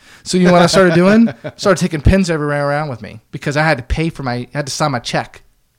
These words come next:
Speaker 2: Nice.
Speaker 1: Yes. So, yeah, dude, it, that was the biggest adjustment. So you know what I did? <laughs> Put my Amex on my phone and just started walking <laughs> around and letting it buzz it up.
Speaker 2: Yes.
Speaker 1: Way to go, bro. So, yeah, it was, uh, I didn't have to pay for anything,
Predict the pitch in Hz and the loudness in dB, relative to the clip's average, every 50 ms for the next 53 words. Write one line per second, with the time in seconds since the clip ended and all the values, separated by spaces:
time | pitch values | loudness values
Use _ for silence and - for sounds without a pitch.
0 | _ _ _ _ _ _ _ 101 101 98 90 87 85 80 - 135 151 165 - - | _ _ _ _ _ _ _ -18 -16 -14 -14 -14 -14 -10 -4 -2 -2 -2 -2 -4
1 | - - - - _ _ _ _ _ _ _ - - 139 135 131 127 120 117 - | -8 -10 -12 -14 _ _ _ _ _ _ _ -14 -10 -8 -6 -6 -8 -10 -12 -14
2 | 143 147 135 131 131 123 120 131 131 131 135 135 - - 156 165 180 185 214 202 | -16 -16 -16 -16 -18 -16 -14 -14 -12 -12 -12 -12 -10 -8 -6 -6 -4 -4 -4 -6
3 | 165 147 160 135 110 151 156 147 165 156 - 143 127 120 139 139 135 - 127 117 | -6 -6 -10 -10 -8 -8 -6 -6 -6 -8 -8 -10 -8 -8 -6 -8 -8 -8 -12 -16
4 | - - 165 160 160 165 170 165 147 139 123 110 160 151 - - 247 - - - | -10 -8 -6 -4 -2 0 0 0 -2 -2 -2 -2 -2 -2 -2 -4 -4 -6 -10 -18
5 | _ _ - - - - - _ _ _ - - 101 120 120 - 135 143 151 147 | _ _ -20 -20 -20 -20 -20 _ _ _ -12 -10 -8 -8 -8 -6 -6 -6 -4 -4
6 | 131 117 - - 135 117 110 110 - - 143 143 139 131 123 123 120 117 - - | -6 -8 -8 -10 -10 -8 -10 -10 -8 -6 -6 -6 -6 -6 -8 -12 -14 -14 -10 -8
7 | 151 160 147 160 175 170 - 151 - - 214 - - 220 - - 208 - 262 - | -6 -4 -2 -2 -2 -2 -4 -6 -6 -4 -4 -2 -2 -2 -4 -4 -6 -8 -10 -12
8 | - - - - - 151 131 - 202 - - 175 - - 196 165 156 143 190 190 | -12 -16 -12 -10 -8 -8 -6 -6 -8 -6 -6 -6 -6 -8 -10 -10 -6 -4 -2 -2
9 | 185 190 170 175 175 165 - - - 110 110 110 113 110 101 87 82 - - - | -2 -4 -6 -6 -6 -6 -6 -10 -14 -16 -10 -8 -6 -6 -6 -6 -10 -12 -14 -14
10 | 147 156 156 160 160 185 214 254 277 214 180 175 214 269 254 _ _ _ _ _ | -14 -14 -12 -8 -6 -6 -4 -4 -6 -8 -8 -8 -10 -10 -14 _ _ _ _ _
11 | _ _ - - _ _ - - 151 139 135 131 117 - _ _ _ _ _ _ | _ _ -20 -20 _ _ -6 -4 -4 -4 -4 -6 -10 -14 _ _ _ _ _ _
12 | _ - 208 226 185 220 254 285 339 269 196 202 214 175 151 131 117 110 - - | _ -2 -2 0 0 0 0 0 -2 -4 -2 0 2 2 2 0 -2 -6 -12 -16
13 | _ _ - 202 220 269 269 214 - 180 180 165 - 151 135 127 117 98 - - | _ _ -6 -2 -2 -2 -2 -2 -2 -4 -4 -4 -4 -8 -8 -8 -10 -10 -14 -18
14 | 120 | -20